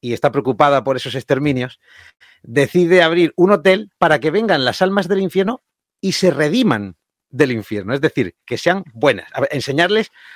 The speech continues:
a ser buenas, a tal, para que así pueda se-, puede ser que suban al cielo.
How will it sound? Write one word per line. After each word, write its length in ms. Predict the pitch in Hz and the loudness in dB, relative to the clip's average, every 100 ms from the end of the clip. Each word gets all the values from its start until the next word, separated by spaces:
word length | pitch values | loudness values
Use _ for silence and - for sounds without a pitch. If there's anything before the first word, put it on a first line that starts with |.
| - - | -20 -12
a 100 | - | -10
ser 200 | 113 101 | -8 2
buenas, 720 | 151 190 185 185 190 190 - | 4 4 4 2 2 0 0
a 120 | 123 | 0
tal, 180 | 117 185 - | 2 0 0
para 200 | 185 226 | 0 0
que 120 | 214 | 0
así 300 | 208 226 240 _ _ _ _ | -6 -6 -8 _ _ _ _
pueda 300 | 190 240 247 | 4 4 4
se-, 200 | - - - | 2 -6 -4
puede 220 | 254 262 | 0 0
ser 320 | - 233 233 _ _ _ _ _ _ _ _ _ _ | 4 2 2 _ _ _ _ _ _ _ _ _ _
que 120 | - | -2
suban 380 | 170 - 220 170 | -2 0 0 0
al 140 | 135 113 | -2 -6
cielo. 320 | - 90 | -12 -20